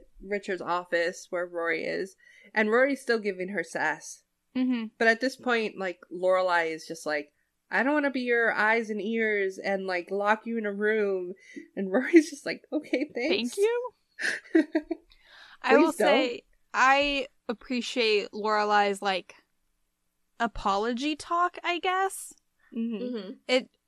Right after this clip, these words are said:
Speaker 2: she finally, like, has calmed down and is like, "Okay, I can't stop you from being friends with him. I understand that.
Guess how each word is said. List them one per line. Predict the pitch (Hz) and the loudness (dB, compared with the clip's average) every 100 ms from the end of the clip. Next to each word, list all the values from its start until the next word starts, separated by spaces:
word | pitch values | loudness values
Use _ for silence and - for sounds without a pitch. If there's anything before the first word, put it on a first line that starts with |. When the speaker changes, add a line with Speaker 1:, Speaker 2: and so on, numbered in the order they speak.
| _ _ _ - | _ _ _ -12
Speaker 2:
she | - 277 | -6 -4
finally, | 269 269 247 269 285 | -2 4 4 4 0
like, | 262 233 - | 0 -4 -8
has | 226 220 | -8 -8
calmed | - 240 226 226 | -4 0 0 2
down | 208 214 202 196 190 | -2 0 -2 -4 -6
and | 196 | -6
is | 196 202 | -6 -4
like, | 196 202 _ _ - | -4 -6 _ _ -4
"Okay, | 226 240 196 160 - _ _ _ - | -4 -2 -4 -6 -10 _ _ _ -2
I | 233 | 0
can't | - 247 247 | 2 0 2
stop | 240 226 | 2 2
you | 226 | 0
from | 208 208 | -4 -2
being | 202 196 190 | 0 0 -2
friends | 185 185 | -6 -6
with | 185 | -10
him. | 185 165 - - | -10 -10 -12 -4
I | 196 208 | -2 0
understand | 190 185 - 131 131 | -2 -6 -8 -8 -8
that. | 151 | -10